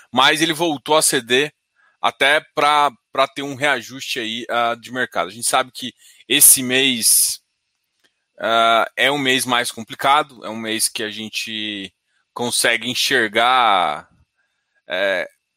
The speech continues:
tava faltando, alguns ativos estavam bem esticados, outros ativos, o mercado imobiliário era um mercado que, que tava bem aquém. Então, assim, a gente consegue notar que o mercado imobiliário deu uma reagida positiva,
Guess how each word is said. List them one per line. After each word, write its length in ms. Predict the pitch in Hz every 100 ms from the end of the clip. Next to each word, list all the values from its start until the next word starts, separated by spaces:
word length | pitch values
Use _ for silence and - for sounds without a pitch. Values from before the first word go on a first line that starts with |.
| _
tava 240 | - 127 135
faltando, 720 | 139 117 175 185 160 127 120
alguns 280 | 127 131 135
ativos 360 | 127 - 135
estavam 360 | - 135 131 127
bem 160 | 143 170
esticados, 680 | - - 175 180 170 135
outros 240 | 135 147 143
ativos, 480 | 123 - 139 127 - _ _ _ -
o 80 |
mercado 440 | 127 131 143 143 135
imobiliário 600 | 135 123 123 139 143 123
era 80 | 120
um 80 |
mercado 380 | 120 113 131 123
que, 120 | - - _ _
que 100 | -
tava 340 | _ 131 135 120
bem 240 | 123 165
aquém. 460 | 147 - 160 170 175 _ _ _ _
Então, 220 | 113 143
assim, 140 | 147 135
a 40 |
gente 280 | 120 135 -
consegue 400 | - 143 147 151
notar 380 | 143 123 135 139
que 80 | 151
o 60 |
mercado 300 | 139 - 139
imobiliário 380 | 135 127 127 123
deu 160 | 123 165
uma 140 | 165
reagida 480 | 151 127 117 127 113
positiva, 720 | - 123 113 - 131 135